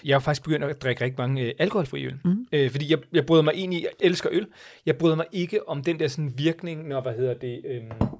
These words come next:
Speaker 1: altså selvom man jo ikke bliver fuld, øh, når man står derhjemme og laver mad og drikker en øl og sådan noget, så er det jo stadigvæk, fordi jeg kan godt lide sådan nogle lidt, øhm, sådan nogle belgiske mørkeøl og sådan nogle trappistöl og sådan noget.
Speaker 2: Mhm.
Speaker 1: Øhm,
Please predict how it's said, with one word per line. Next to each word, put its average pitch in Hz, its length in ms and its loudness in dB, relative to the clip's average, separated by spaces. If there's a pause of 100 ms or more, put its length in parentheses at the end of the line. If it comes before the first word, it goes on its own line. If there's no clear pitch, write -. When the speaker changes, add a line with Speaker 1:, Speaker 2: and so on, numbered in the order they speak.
(140)
Speaker 1:
altså 131 180 -6
selvom 156 240 -6
man 135 100 -6
jo 123 40 -4
ikke 127 100 -6
bliver 131 140 -4
fuld, 151 300 -8 (480)
øh, 123 340 4
når 120 80 -4
man 113 100 -4
står 147 180 2
derhjemme 131 200 2
og 131 40 0
laver 120 140 2
mad 113 180 0
og 131 80 -2
drikker 127 220 -2
en 131 100 -6
øl 131 120 -4
og 135 60 -2
sådan 131 100 -8
noget, 135 80 -4
så 151 100 -2
er - 20 0
det 147 40 0
jo 156 60 0
stadigvæk, 165 300 2
fordi 160 120 -6
jeg 139 80 0
kan 135 80 -8
godt 139 140 0
lide 151 100 -6
sådan 156 120 -6
nogle 143 140 -2
lidt, 120 220 -4
øhm, 104 260 -8 (460)
sådan - 160 -4
nogle 127 120 -2
belgiske 123 640 -2
mørkeøl 104 640 2
og 95 60 -10
sådan - 100 -8
nogle 104 100 -6
trappistöl 113 680 -4
og 87 60 -12
sådan 113 120 -10 (100)
noget. - 220 0
Speaker 2:
Mhm. 117 80 -6
Speaker 1:
Øhm, 101 260 -10